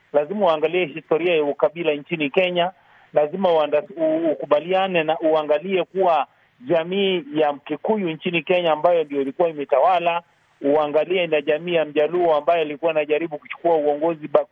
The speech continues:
baada ya kufukuzwa na mzee Kenyatta. Moi akaja, lazima alikuwa atembee barabara ya katikati. Haya mambo yote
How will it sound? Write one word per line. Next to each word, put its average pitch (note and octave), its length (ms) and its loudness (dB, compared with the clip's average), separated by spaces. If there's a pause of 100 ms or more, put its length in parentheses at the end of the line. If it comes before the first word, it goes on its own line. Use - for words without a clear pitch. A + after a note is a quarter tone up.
baada E3 300 2
ya D3+ 80 2
kufukuzwa D#3+ 560 -6
na D3 80 -8
mzee D3+ 180 -4
Kenyatta. D#3+ 540 0 (400)
Moi F3 340 2
akaja, E3+ 640 2
lazima D#3 340 0
alikuwa D#3+ 280 0
atembee E3 440 0 (240)
barabara E3 380 2
ya D3+ 80 0
katikati. F3+ 680 -2 (1000)
Haya C#4 420 0
mambo F3+ 340 0
yote F#3+ 460 -2